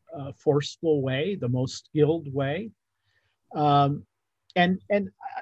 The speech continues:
and I think that's where I want to come down on this discussion. What I want to say, Joe and Dave, is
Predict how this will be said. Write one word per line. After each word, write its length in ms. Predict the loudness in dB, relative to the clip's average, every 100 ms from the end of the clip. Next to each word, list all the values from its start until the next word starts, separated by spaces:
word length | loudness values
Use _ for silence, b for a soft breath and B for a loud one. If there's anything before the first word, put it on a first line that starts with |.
| -4
and 120 | 0
I 80 | 0
think 220 | 0 0
that's 240 | 0 0
where 160 | 4 6
I 80 | 8
want 220 | 6 2
to 40 |
come 260 | 2 0 2
down 360 | 2 2 2 0
on 420 | 0 -2 -4 -6 -10
this 280 | -8 -6 -6
discussion. 720 | -6 -6 -2 -2 0 -2 -2 -4 -10 -14
What 420 | -14 -10 -2 0 2
I 160 | 2 2
want 280 | 2 2
to 60 | 0
say, 320 | -2 -4 -4 -4
Joe 360 | -2 -2 -2
and 120 | -4 -4
Dave, 280 | -2 -2
is 280 | -2 -2 -6